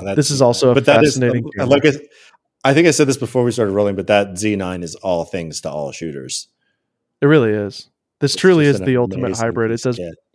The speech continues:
Speaker 2: it does ProRes internal. What, what
Speaker 1: It's just
Speaker 2: hybrid camera
Speaker 1: ridiculous.
Speaker 2: shoots ProRes? That, that's never happened before. Um,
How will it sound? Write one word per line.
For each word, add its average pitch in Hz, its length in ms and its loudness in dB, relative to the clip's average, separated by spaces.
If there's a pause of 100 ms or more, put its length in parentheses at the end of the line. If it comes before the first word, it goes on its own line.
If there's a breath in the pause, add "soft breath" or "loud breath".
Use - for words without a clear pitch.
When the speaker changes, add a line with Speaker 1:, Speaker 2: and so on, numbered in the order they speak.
Speaker 2:
it 139 100 -6
does 127 200 -2 (180)
ProRes 147 920 2
internal. 143 720 0 (280 soft breath)
What, 220 300 0
what 202 160 2
Speaker 1:
It's 160 80 -4
just 165 220 2
Speaker 2:
hybrid 151 140 2 (220)
camera 127 160 4 (120)
Speaker 1:
ridiculous. 127 80 -2
Speaker 2:
shoots - 280 -4
ProRes? 120 600 0
That, 135 260 -4
that's 135 220 -4
never 143 200 0
happened 127 300 -2
before. 104 420 -8 (800 loud breath)
Um, 107 520 -2